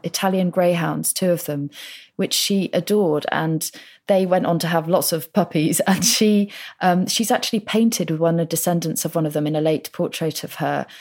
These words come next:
Um, and she really did, um, adore Zamira, this dog. So they, yeah, they, they continued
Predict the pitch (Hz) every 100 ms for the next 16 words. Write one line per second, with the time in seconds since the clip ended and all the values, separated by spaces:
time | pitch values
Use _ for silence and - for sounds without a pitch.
0 | - - - 151 - 170 - 170 208 170
1 | 165 165 - - 151 156 156 170 - 170
2 | 156 156 151 151 151 143 - 151 135 -
3 | - - - 220 226 214 - 240 156 -
4 | 208 208 208 208 196 185 175 170 151